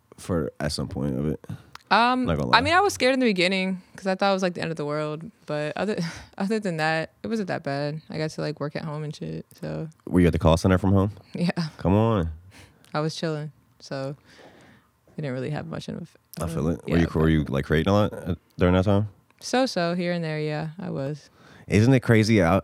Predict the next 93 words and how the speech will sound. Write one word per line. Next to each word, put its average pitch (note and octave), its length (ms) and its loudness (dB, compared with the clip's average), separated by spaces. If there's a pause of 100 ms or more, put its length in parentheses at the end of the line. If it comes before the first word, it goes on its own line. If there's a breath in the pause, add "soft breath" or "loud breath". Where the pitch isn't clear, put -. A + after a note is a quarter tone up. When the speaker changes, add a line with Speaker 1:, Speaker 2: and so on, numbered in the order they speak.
Speaker 1:
how G2 320 4
we E2 340 4
really F2+ 280 6
just E2 220 4
shifted - 600 0
out D#2+ 140 2
of D#2+ 80 -4
covid? E2+ 340 4
Like, D#2 140 0
they E2+ 100 4
just, D#2 320 -2
yeah, C3 220 0
they G2+ 180 4
just G2 180 4
let F#2 160 4
it F2+ 120 2
Speaker 2:
They - 80 6
Speaker 1:
kinda F2+ 160 6
Speaker 2:
just - 100 2
act F#3+ 220 4
like G3 160 2
it F#3 60 2
never E3 260 2
happened. D3+ 520 0
So F#2+ 80 4
Speaker 1:
Now A2 100 8
Speaker 2:
it - 20 6
was A2 100 4
Speaker 1:
it's - 40 4
like, A2 80 6
Speaker 2:
like, G#2+ 80 4
Speaker 1:
yeah, B2+ 320 6
Speaker 2:
what - 80 4
Speaker 1:
but G#2+ 40 6
Speaker 2:
was G#2+ 120 6
Speaker 1:
it's G#2 40 4
Speaker 2:
the A2 100 6
shots - 180 4
Speaker 1:
like, - 40 -10
Speaker 2:
for? E3 180 0
Speaker 1:
it A2+ 60 6
was A2 160 6
Speaker 2:
What E3 60 4
was F3 80 2
Speaker 1:
so G#2+ 80 8
Speaker 2:
all G#2+ 80 6
that G#2 160 4
for? F2 80 -2
Speaker 1:
serious. E2+ 520 -2
Like, E2 300 -14
Speaker 2:
No, D3+ 220 -2
it D3+ 60 -4
was. D#3 420 -4 (580 soft breath)
Speaker 1:
not D3 160 4
even, C#3 120 6
like A2+ 120 4
I A2 40 2
said, A2+ 100 2
I A2+ 60 4
don't G#2+ 120 4
know. F2+ 120 4
Like F2 180 0
I F#2 60 0
said, D#2 220 0
um, C#2 480 0
I G#2 120 4
don't G#2 60 8
really F2 120 6
know D#2 120 4
shit D2+ 120 0
about C#2+ 140 2
the C#2 80 0
vaccine. D2 320 2
It D#2+ 80 -2
could D#2+ 160 0
be, - 80 -4
you D#2+ 100 0
know, C2+ 80 0
it C2+ 80 -2
could F2+ 140 2
be D2+ 80 2
Speaker 2:
Yeah. D2 60 4
Speaker 1:
effective D2+ 300 2
or D#2 60 4
whatever. D#2 200 4
But D#2 120 2
it's D2+ 80 -6
like, D2+ 160 2
I'm C#2+ 60 2
just G#2 120 4
talking F#2+ 160 6
about F2 160 4
just E2 280 -2